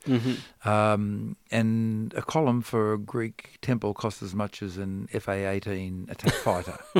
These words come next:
Speaker 1: <laughs>
Speaker 2: They were truly expensive
Speaker 1: Mm-hmm.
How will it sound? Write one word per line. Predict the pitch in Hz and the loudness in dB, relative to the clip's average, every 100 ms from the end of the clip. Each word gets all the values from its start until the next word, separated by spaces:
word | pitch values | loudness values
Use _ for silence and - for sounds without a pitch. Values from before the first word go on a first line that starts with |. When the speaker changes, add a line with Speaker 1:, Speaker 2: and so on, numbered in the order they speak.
| - | 0
Speaker 1:
<laughs> | - - - 117 | -4 -4 -4 0
Speaker 2:
They | 110 | 2
were | 107 101 - - _ | 2 0 -6 -20 _
truly | - - 143 143 143 139 139 135 | -12 -4 0 4 4 2 0 -2
expensive | - - - 120 120 - 185 247 - | -6 -10 -4 -2 -2 0 0 0 0
Speaker 1:
Mm-hmm. | 143 120 | 2 2